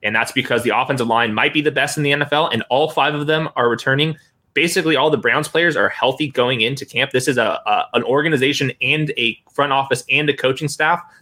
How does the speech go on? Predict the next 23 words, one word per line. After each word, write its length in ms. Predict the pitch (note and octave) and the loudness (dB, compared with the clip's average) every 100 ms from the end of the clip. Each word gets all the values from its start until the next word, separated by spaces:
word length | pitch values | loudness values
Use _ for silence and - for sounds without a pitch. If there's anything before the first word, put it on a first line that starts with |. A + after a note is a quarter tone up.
| - | -2
that 100 | B2 | 0
are 100 | A#2 | 0
all 240 | B2 D3+ | 0 0
on 100 | D#3+ | 2
the 60 | C3+ | -2
same 220 | C3 B2+ | -2 -4
page 380 | - C3 C3+ - _ _ | 0 0 -2 -8 _ _
forever. 360 | - A#2 C3+ C#3 | -2 0 2 2
I 80 | |
think 140 | C#3 F3+ | 2 2
that 140 | A#2+ | 0
Nick 180 | B2+ C#3+ | 0 -2
Chubb 240 | - B2+ | -2 -2
might 220 | A2+ B2 B2+ | 0 -2 0
be 260 | A#2 - | -2 -2
the 240 | G#2+ B2 C3+ | -8 -4 -2
best, 420 | C#3+ D3+ - - | 0 -2 -4 -4
maybe 240 | A#2 C3 | -2 0
the 60 | B2 | 0
second 400 | - A#2+ D3+ A#2 | 0 -2 0 0
best 340 | A#2 B2 - _ _ _ _ _ | 0 0 -4 _ _ _ _ _
pure 280 | - C3+ C#3+ | -6 0 0
rusher. 540 | A2+ A#2 - E3+ G3+ | 2 0 0 0 0